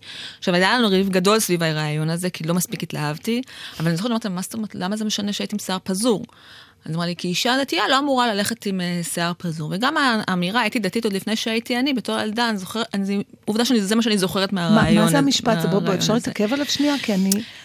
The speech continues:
Speaker 1: אז אני חושבת שזה במידה, ה-, הדיאלוג עם ה-, עם, עם אלוהים, בתור מישהו שהוא מאוד נוכח בחיים, ושהשאלה איך את חיה את החיים קשורה לשאלה, ל-,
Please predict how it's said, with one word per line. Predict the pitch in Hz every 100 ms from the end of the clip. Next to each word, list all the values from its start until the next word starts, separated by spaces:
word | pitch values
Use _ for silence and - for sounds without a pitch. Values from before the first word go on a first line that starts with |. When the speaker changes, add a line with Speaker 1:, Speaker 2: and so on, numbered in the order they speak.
| -
Speaker 1:
אז | 226
אני | 196 226 196
חושבת | 220 - 262 320 -
שזה | 285 269 262 254 254 254 254 247 - - _ - - - 196 202
במידה, | 190 202 196 208 254 262 262 262 - - - -
ה-, | 202 - 190
הדיאלוג | 175 180 175 196 262 214 - -
עם | - 180
ה-, | 165 160 165 160 160 -
עם, | 170 156 156 - -
עם | 160
אלוהים, | 160 160 208 202
בתור | 165 - 190
מישהו | 190 190 214
שהוא | - 175
מאוד | 160 165
נוכח | 196 190 208 -
בחיים, | - 185 165 156 147
ושהשאלה | 151 - 156 156 151 156 151 151 147 - _ _ - - - 170
איך | 180
את | 185
חיה | - 180
את | 185
החיים | - 165 180
קשורה | - - 170 190
לשאלה, | 185 185 180 170 175 175 170 175 - -
ל-, | 160 160